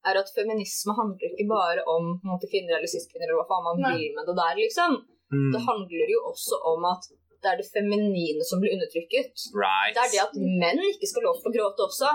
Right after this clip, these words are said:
Speaker 1: Det er de feminine prinsippene som må komme frem, og vi
Speaker 2: Ja.
Speaker 1: trenger balanse mellom det, for at vi lever i et samfunn som setter maskulinitet så høyt.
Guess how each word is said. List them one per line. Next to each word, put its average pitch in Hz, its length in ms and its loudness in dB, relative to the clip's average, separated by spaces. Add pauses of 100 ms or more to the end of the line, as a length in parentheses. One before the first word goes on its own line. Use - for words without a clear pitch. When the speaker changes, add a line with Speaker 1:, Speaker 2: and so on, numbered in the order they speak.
(140)
Speaker 1:
Det 247 220 -4
er 220 80 0
de 233 100 -4
feminine 247 800 2
prinsippene 269 560 -2
som 214 160 -2
må 214 80 0
komme 226 280 -2
frem, 277 200 0
og 226 60 2
vi 220 80 -2
Speaker 2:
Ja. 214 80 0
Speaker 1:
trenger 202 160 0
balanse 202 580 -2
mellom 214 320 0
det, 247 240 0
for - 140 -2
at 220 80 -10
vi 220 100 2
lever 170 220 0
i - 20 0
et 208 80 -6
samfunn 185 640 -2
som 202 80 0
setter 196 240 -4
maskulinitet 185 1040 -2
så 208 160 0
høyt. 302 320 0